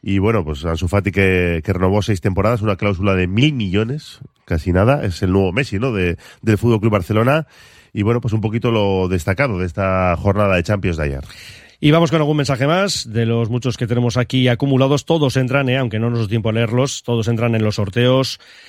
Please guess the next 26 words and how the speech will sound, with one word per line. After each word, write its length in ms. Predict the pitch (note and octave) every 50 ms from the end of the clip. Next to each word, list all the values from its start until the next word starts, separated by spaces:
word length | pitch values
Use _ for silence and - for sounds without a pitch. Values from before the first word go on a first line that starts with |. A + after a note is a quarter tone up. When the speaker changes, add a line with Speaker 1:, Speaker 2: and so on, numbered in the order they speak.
| - - _ -
Speaker 2:
de 220 | A2 G#2+ B2 B2
esas 500 | A#2 B2+ B2 A#2+ A#2 A#2+ A#2 A2 - -
invitaciones 480 | C#3 D3+ D3+ B2+ C3 A#2 C#3 D3 D3+ -
para 180 | E3 E3+ F3+
San 180 | D3+ - F#3+ F#3+
Mamés, 380 | E3+ D#3 D#3 G3 F3+ B2+ -
el 80 | - A#2
próximo, 480 | F#2+ B2+ C3 - C3+ C#3+ D3+ D#3 D#3+ D3+ -
ese 320 | C#3 B2+ - D#3 D#3 E3 -
Athletic 460 | C3 B2 - C#3+ D3 B2+ F3 D#3 A#2+
Cádiz, 320 | - D3 C#3 C#3+ D3+ C3
gracias 320 | A#2 C3 C#3 - D3 B2+ D3
a 60 | D3+
Bellena. 240 | C#3+ B2 A2 A2 B2+
Dice: 180 | C#3+ D3 E3
"Sufriremos, 480 | C#3 D#3 A#2 C3 D3 E3 F#3+ G3+ - -
pero 180 | - F3 F#3+
los 160 | F3 D3 C3+ -
tres 160 | F#3 E3+ -
puntos 260 | - F3 F#3 F#3 D3
se 100 | C3 B2
quedan 200 | - F3 F3 D#3
en 80 | B2+ A#2
casa. 240 | C#3+ C#3+ - -
Opa 160 | D3+ D#3+ E3 D3
Athletic". 380 | B2 C3+ C3+ G#2+ G#2 F2+ -